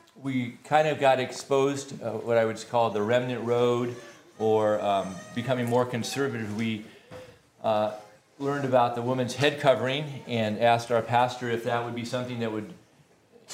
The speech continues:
would be a problem, and he said, "No, that's, that's fine as long as you understand." So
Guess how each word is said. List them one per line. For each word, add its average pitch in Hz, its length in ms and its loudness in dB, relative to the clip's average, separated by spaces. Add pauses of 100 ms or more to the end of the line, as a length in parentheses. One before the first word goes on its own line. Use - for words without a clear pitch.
(160)
would 104 180 -8
be 110 120 -6
a 104 40 -6
problem, 123 460 2
and 123 100 -4
he 117 80 -4
said, 123 240 -6
"No, 151 260 0 (260)
that's, - 340 -8
that's 107 300 -6
fine 110 220 -4
as 107 100 -8
long 110 120 -2
as 107 100 -6
you 107 100 -4
understand." 107 480 -2
So 101 280 -2